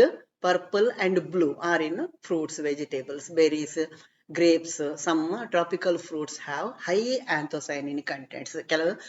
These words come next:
ತಿಂದ್ರೆ ನೀವು ನಾಲಿಗೆಲ್ಲ ನೀಲಿ ನೀಲಿ ಆಗ್ತದೆ. ನಾವು ಶಾಲೆಗೆ ಹೋಗುವಾಗ ಕುಂಟಾಲ ಹಣ್ಣು ಅಂತ ಸಿಕ್ತಿತ್ತು ಗುಡ್ಡದಲ್ಲೆಲ್ಲ, ಅದನ್ನು ನಾವು ತಿಂತಿದ್ವಿ. ಒಂದು ಫುಲ್ ನಾಲಿಗೆ ನೀಲಿ ಆಗ್ತದೆ ಅಲ್ವಾ? ನೆಕ್ಕರಿಕ ಹಣ್ಣು, ಇವುಗಳಲ್ಲೆಲ್ಲ ಈ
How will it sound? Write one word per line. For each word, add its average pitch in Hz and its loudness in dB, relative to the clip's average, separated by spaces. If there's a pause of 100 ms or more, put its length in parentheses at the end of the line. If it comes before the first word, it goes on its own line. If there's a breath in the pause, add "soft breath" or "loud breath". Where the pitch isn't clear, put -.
(180 loud breath)
ತಿಂದ್ರೆ 185 6
ನೀವು 185 4
ನಾಲಿಗೆಲ್ಲ 175 4
ನೀಲಿ 175 4
ನೀಲಿ 165 4
ಆಗ್ತದೆ. 147 -4
ನಾವು 156 0
ಶಾಲೆಗೆ 165 0
ಹೋಗುವಾಗ 156 0
ಕುಂಟಾಲ 185 -4
ಹಣ್ಣು 156 -2
ಅಂತ 156 -6
ಸಿಕ್ತಿತ್ತು - -10 (360 loud breath)
ಗುಡ್ಡದಲ್ಲೆಲ್ಲ, 160 8
ಅದನ್ನು 165 4
ನಾವು 160 0
ತಿಂತಿದ್ವಿ. 156 0
ಒಂದು 147 -2
ಫುಲ್ 190 0
ನಾಲಿಗೆ 165 0
ನೀಲಿ 165 -2
ಆಗ್ತದೆ 127 -12
ಅಲ್ವಾ? 151 -2
ನೆಕ್ಕರಿಕ 175 4
ಹಣ್ಣು, 143 -4
ಇವುಗಳಲ್ಲೆಲ್ಲ 214 4
ಈ 185 0